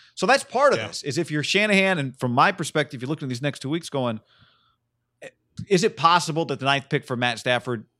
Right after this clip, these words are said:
Speaker 1: could be a l-, little bit of, like, the, the fact that Detroit would jump at that so quickly is a little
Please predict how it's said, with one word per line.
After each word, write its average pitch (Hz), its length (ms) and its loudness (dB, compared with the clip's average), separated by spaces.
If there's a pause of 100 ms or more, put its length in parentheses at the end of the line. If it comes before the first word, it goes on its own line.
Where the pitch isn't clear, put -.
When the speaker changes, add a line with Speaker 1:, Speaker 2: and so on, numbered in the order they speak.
Speaker 1:
could 143 160 -4
be 135 100 -6
a 117 80 -4
l-, 113 180 -14 (100)
little 311 520 -4
bit 311 140 -2
of, 294 160 -2
like, 320 220 2
the, 139 140 -10 (200)
the 151 60 -4
fact 190 260 2
that 160 120 -4
Detroit 156 340 2
would 123 180 -4
jump 143 320 0
at 139 120 -2
that 139 220 2
so 135 140 -2
quickly 135 440 -6
is 123 100 -6
a 135 40 -8
little 285 500 -2